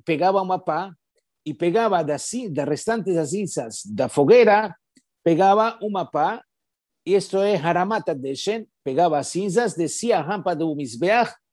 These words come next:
e colocava do lado, eh, direito do Mizbeach, onde o lugar que se jogava Trumat HaDeshen, aí,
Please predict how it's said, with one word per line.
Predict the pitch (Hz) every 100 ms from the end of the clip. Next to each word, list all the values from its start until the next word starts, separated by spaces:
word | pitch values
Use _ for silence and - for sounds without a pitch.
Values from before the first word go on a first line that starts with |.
| _ - - _ _
e | 202 190
colocava | 214 220 - 233 226 208
do | 190 180
lado, | 196 202 196 202 185 _ _ _ _ _ _ -
eh, | 160 151
direito | 139 214 240 160 160
do | 147
Mizbeach, | 147 123 180 208 143
onde | 160 156
o |
lugar | 156 190 185
que | 165
se | 147
jogava | 131 156 170
Trumat | 160 156 175
HaDeshen, | 196 214 202 170
aí, | 165 185 247